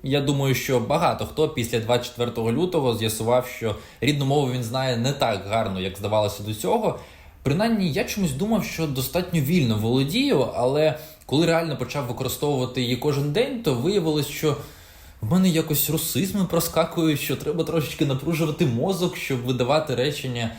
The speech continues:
зрозуміло і змістовно. Але, дякуючи роботі, справи з цим стали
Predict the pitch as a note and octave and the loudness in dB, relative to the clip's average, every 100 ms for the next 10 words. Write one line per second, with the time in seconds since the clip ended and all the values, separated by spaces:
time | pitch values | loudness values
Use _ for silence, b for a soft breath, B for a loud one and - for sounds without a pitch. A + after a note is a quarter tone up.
0 | B G#2 B2 A#2 A#2+ C#3 C3+ A#2+ A#2+ A2+ | B -2 2 2 2 2 2 2 2 2
1 | B2+ B2+ - C3 B2 A#2 G#2 B B B | 2 0 2 2 2 2 0 B B B
2 | - E3 A3 F#3+ C#3 A#2 F3 D#3+ C#3+ C3+ | 0 2 4 2 0 -2 0 0 0 0
3 | B2 D#3 A3+ - D#3+ B2+ - B2 D#3 D3 | 0 0 0 0 0 0 -2 0 2 2
4 | A2+ - C3+ B2 - A2+ A#2+ | 0 -2 -2 0 0 2 2